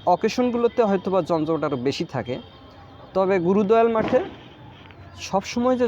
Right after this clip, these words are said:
জমজমাট থাকে, এই উপলব্ধি থেকেই আমার কবিতাটি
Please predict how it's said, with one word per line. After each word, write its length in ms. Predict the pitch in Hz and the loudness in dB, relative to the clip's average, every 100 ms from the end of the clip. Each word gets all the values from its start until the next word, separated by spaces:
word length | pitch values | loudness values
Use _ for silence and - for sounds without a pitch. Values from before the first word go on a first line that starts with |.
| 196 | 0
জমজমাট 400 | 185 180 165 156 151 | 0 2 0 -2 -4
থাকে, 200 | 123 139 147 - - - - - - - 190 | -4 -4 -6 -14 -20 -18 -18 -18 -18 -6 0
এই 80 | 226 220 | 0 0
উপলব্ধি 460 | 202 226 226 214 240 - | 0 2 2 0 -4 0
থেকেই 260 | 214 214 240 226 | 0 2 0 0
আমার 140 | 208 180 | 0 0
কবিতাটি 420 | 156 139 135 | 0 0 0